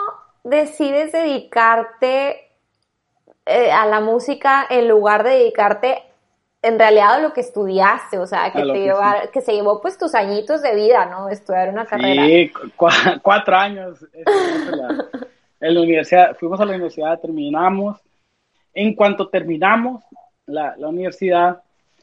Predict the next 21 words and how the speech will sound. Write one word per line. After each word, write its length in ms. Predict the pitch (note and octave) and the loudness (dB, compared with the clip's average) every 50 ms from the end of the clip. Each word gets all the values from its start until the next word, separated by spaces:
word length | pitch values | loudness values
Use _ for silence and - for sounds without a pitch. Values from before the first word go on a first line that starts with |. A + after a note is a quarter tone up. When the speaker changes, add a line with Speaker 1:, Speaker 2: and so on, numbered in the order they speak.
| _ _ _ _ _ | _ _ _ _ _
Speaker 2:
para 200 | G3 F3+ F3 E3+ | 0 2 2 2
eso 220 | F3 E3 - A3 | 0 0 -2 -6
yo 180 | G#3+ F#3+ F#3+ F#3 | -4 -2 -4 -2
ya 140 | E3+ F#3 F3+ | -2 -4 -4
estaba, 580 | F3+ - - E3 E3 E3+ F3+ F#3 F#3 F3+ _ _ _ _ _ _ | -4 -4 -2 -2 0 0 -2 -4 -4 -8 _ _ _ _ _ _
eh, 320 | D#3 D3+ C#3+ C#3 C3+ C3+ - | -18 -16 -14 -14 -14 -16 -10
trabajando 400 | - C#3 B2+ B2 - C3 B2+ D3+ E3 | -8 -6 -6 -6 -6 -8 -6 -6 -4
en 40 | |
la 80 | D#3+ C3 | -4 -4
música. 540 | B2+ C3+ D#3 - D#3+ D3 - A#2+ A2+ - _ _ _ _ _ _ _ | -6 -6 -6 -8 -8 -8 -8 -8 -10 -10 _ _ _ _ _ _ _
Entonces, 800 | D#3+ D#3+ D#3+ D3 D3 D3 D3 D3 - - D#3+ D#3 D#3+ - - - _ _ _ _ _ _ | 0 0 0 2 2 2 2 2 4 4 4 4 4 2 0 -8 _ _ _ _ _ _
yo 160 | - C#3+ D#3 | 0 2 4
miraba 300 | D#3+ - F3 E3 F3+ G#3 | 4 6 4 4 4 2
lo 120 | A3+ B3 G#3+ | 0 -2 -6
que 140 | A3+ G#3 E3 | -8 -10 -10
ganaba 300 | C3 C#3 D3 D#3+ F#3+ G#3 | -10 -12 -10 -10 -10 -10
en 80 | G#3+ | -10
un 120 | A3 A3 G#3+ | -12 -16 -16
fin 140 | - G#3 G#3 | -18 -16 -14
de 120 | A#3 A#3+ | -14 -12
semana, 600 | A3+ F#3+ C#3 D3 D#3 E3+ F#3 G#3 A#3+ C4+ C#4+ - | -10 -10 -10 -8 -8 -8 -8 -8 -10 -12 -12 -16